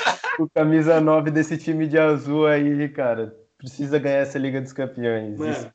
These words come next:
Speaker 1: passado
Speaker 2: se não
Speaker 1: perde.
Speaker 2: tiver uma opinião clubista desse porco no
Speaker 1: Não, não,
Speaker 2: podcast,
Speaker 1: não, não.
Speaker 2: não tem episódio,
Speaker 1: Clubista,
Speaker 2: mano.
Speaker 1: clubista não, clubista não. Olha aí, vocês estão,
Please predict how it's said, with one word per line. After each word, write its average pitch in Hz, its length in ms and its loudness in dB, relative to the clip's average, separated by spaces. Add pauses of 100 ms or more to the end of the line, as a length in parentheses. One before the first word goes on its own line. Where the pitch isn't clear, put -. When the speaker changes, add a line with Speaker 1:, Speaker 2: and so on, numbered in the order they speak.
Speaker 1:
passado 143 360 2
Speaker 2:
se 165 80 2
não 175 80 0
Speaker 1:
perde. 147 200 -2
Speaker 2:
tiver 170 180 -2
uma 190 280 2
opinião 196 680 -2
clubista 170 520 -4
desse 165 380 -6
porco 170 500 2
no 156 160 -2
Speaker 1:
Não, 214 320 8
não, 185 80 2
Speaker 2:
podcast, 190 220 8
Speaker 1:
não, 175 180 4
não. 165 180 4
Speaker 2:
não - 60 -4
tem 170 160 -2
episódio, 180 340 2
Speaker 1:
Clubista, 156 520 4
Speaker 2:
mano. 127 360 -6
Speaker 1:
clubista 214 720 0
não, 220 360 4
clubista 175 800 0
não. 160 240 0
Olha 160 240 0
aí, 127 400 -2
vocês 147 240 -4
estão, 156 340 0